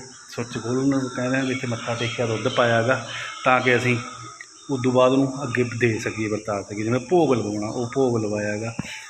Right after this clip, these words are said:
ਤੇ ਮੈਂ ਇਹਦੀ ਡੇਰੇ 'ਚ, ਡੇਰੇ ਦਾ ਮੈਂ ਦਿਖਾਉਣਾ, ਬਹੁਤ ਹੀ ਸੋਹਣਾ ਗਾ, ਬਹੁਤ ਹੀ ਸ਼ਾਂਤ ਮਾਹੌਲ ਆ, ਬਹੁਤ ਹੀ ਸੋਹਣਾ ਲੱਗਦਾ ਗਾ, ਇੰਨਾ ਵਧੀਆ ਲੱਗ ਰਿਹਾ ਹੈਗਾ ਜਿੰਨਾ ਵੀ ਕਹਿ ਦਓ। ਸ਼ਾਂਤੀ ਦੇਖੋ, ਜਿੱਥੇ ਵੀ ਸ਼ਕਤੀ ਵਾਲੀ ਜਗ੍ਹਾ ਗੀ ਉੱਥੇ ਸ਼ਾਂਤੀ ਹੁੰਦੀ ਹੈਗੀ ਬਹੁਤ ਜ਼ਿਆਦਾ।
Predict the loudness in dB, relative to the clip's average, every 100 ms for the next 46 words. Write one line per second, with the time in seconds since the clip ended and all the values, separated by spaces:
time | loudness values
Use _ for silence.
0 | -10 -4 2 4 4 2 0 0 0 0
1 | -2 -4 -4 -2 0 0 0 0 -2 -2
2 | -2 0 0 0 -2 -2 -4 -2 -2 -2
3 | -2 0 0 0 -4 -4 -2 -4 -4 -8
4 | -6 -8 -8 -6 -6 -4 -6 -6 -4 -4
5 | -6 -8 -14 -18 -20 -18 -18 -18 -10 -4
6 | -2 -2 0 0 2 0 0 0 0 0
7 | -2 -2 -2 -2 -4 -4 -6 -10 -20 -20
8 | -20 -18 0 2 2 0 0 0 0 2
9 | 2 2 -2 -2 -4 -2 0 -2 0 2
10 | 4 4 2 2 2 2 -2 -4 0 0
11 | -2 -6 -6 -6 -10 -10 -10 -6 -4 -4
12 | -6 -8